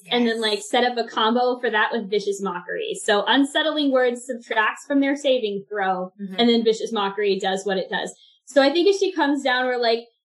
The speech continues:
Speaker 1: in the sort of bridge of the song,
Speaker 2: Yeah.
Speaker 1: and then as it's about to, like, pick back up again for the final cres-, crescendo,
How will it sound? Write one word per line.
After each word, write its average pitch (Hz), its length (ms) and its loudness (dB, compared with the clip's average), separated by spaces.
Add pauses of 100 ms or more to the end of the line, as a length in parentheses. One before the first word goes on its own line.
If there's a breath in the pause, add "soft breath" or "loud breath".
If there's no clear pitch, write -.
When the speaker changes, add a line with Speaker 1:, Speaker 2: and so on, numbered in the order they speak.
Speaker 1:
in 269 140 6
the 240 340 2
sort 262 200 2
of 233 180 -4
bridge 240 400 4
of 233 80 -8
the 233 180 -2
song, 208 380 0
Speaker 2:
Yeah. 233 160 -2
Speaker 1:
and 254 160 2
then 240 140 2
as 247 240 0
it's 254 120 -4
about 302 380 2
to, - 20 0
like, 269 280 2
pick 269 180 -2
back 254 220 2
up 254 160 0
again 233 340 -4
for 233 80 0
the 240 160 -4
final 233 240 0
cres-, - 460 -14
crescendo, 262 520 4